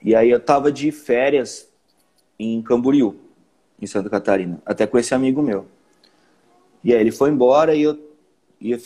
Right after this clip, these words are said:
tinha ficado uns dias a mais, ele me ligou e falou que tinha surgido uma proposta pra Três Lagoas. A gente já tinha estudado sobre essa, essa cidade aqui que a gente já conhecia, na época de faculdade, eu vim aqui na, na, na cidade dele, ali em Andradina, tudo.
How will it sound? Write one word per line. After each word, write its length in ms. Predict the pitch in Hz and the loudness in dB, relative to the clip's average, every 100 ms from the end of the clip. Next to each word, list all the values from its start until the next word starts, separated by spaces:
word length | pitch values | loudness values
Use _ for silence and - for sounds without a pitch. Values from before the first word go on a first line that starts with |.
| - | -18
tinha 160 | - 113 | -6 -6
ficado 280 | - 113 110 | 0 -2 0
uns 140 | 110 | 0
dias 200 | 113 107 | 0 0
a 80 | 113 | 0
mais, 260 | 107 110 | -2 0
ele 100 | 117 | 0
me 100 | 117 | -2
ligou 480 | 131 165 135 139 - - _ _ _ _ | -4 0 0 0 -4 -20 _ _ _ _
e 120 | 113 | -6
falou 360 | 110 135 151 156 | -2 0 2 0
que 80 | - | -6
tinha 200 | 139 127 | -6 -4
surgido 420 | - 127 110 110 | 0 0 0 -2
uma 140 | 117 | -2
proposta 600 | 120 120 - 113 117 - | 0 -2 2 0 2 -4
pra 340 | - 135 135 143 | -2 2 2 0
Três 300 | - 135 131 | -2 -2 2
Lagoas. 520 | 143 143 143 139 104 | 0 2 2 2 0
A 60 | |
gente 120 | 110 117 | -6 -6
já 80 | |
tinha 200 | - - 175 | -8 -10 -16
estudado 420 | - 123 107 101 | -10 2 2 2
sobre 280 | - 101 107 | -6 -4 -4
essa, 320 | 104 110 107 - | -2 -4 -6 -8
essa 420 | 110 - - 107 | -10 -8 -4 -4
cidade 520 | - 110 98 101 98 | -4 -4 0 0 -2
aqui 140 | 104 - | -14 -10
que 60 | |
a 40 | 117 | -8
gente 120 | 120 | -6
já 80 | 131 | -8
conhecia, 640 | 139 160 - 117 113 110 _ _ _ _ _ _ 104 | -8 -12 -8 -2 -2 -2 _ _ _ _ _ _ -4
na 60 | |
época 160 | 104 101 | -4 -4
de 60 | |
faculdade, 540 | - 104 101 87 107 107 | -2 -2 -2 0 0 -2
eu 60 | |
vim 180 | 101 104 | -6 -6
aqui 140 | 104 104 | -6 -6
na, 140 | 107 - 107 98 | -8 -6 -4 -2
na, 180 | 101 101 104 | -2 -4 -4
na 100 | 101 | -8
cidade 340 | - 101 95 | -4 -4 -4
dele, 180 | 95 98 | -2 -2
ali 120 | 98 | -2
em 40 | |
Andradina, 520 | 98 95 92 90 98 95 | -6 -8 -10 -10 -16 -8
tudo. 260 | 101 107 | -8 -8